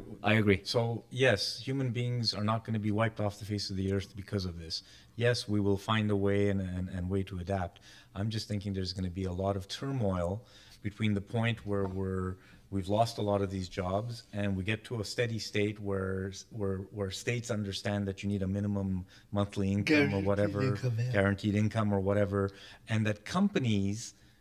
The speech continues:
Speaker 2: that are making money hand over fist because they're the leaders in A I and, and were able to capture the lion's share of the growth of A I revenues will somehow need to understand that they have to actually give up some of their gains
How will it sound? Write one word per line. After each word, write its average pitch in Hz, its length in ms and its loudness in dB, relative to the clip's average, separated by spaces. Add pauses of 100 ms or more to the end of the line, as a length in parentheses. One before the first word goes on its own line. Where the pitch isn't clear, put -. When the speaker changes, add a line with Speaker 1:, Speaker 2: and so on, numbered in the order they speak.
(200)
Speaker 2:
that 104 140 2
are 104 220 6
making 113 440 0
money 120 340 2
hand 120 280 -2
over 101 220 -4
fist 131 480 -2
because 104 260 -2
they're 101 200 2
the 95 100 0
leaders 110 480 0
in 101 100 2
A 98 220 2
I 104 220 2
and, 98 160 0
and 98 460 -4
were 98 140 0
able 107 240 0
to 101 120 -4
capture 107 640 2 (200)
the 101 80 -2
lion's 110 460 4
share 104 320 -2
of 90 120 -2
the 95 60 -4
growth 101 400 2
of 101 140 -2
A 101 140 4
I 101 260 4 (160)
revenues 101 760 0 (600)
will 104 140 4
somehow 117 680 0 (140)
need 123 520 2
to 127 100 -2
understand 110 600 2
that 101 100 0
they 104 80 0
have 101 200 0
to 98 80 -2
actually 101 360 -2
give 101 220 -4
up 101 120 -4
some 135 300 -2
of 104 200 -4
their 101 420 2 (500)
gains 110 600 2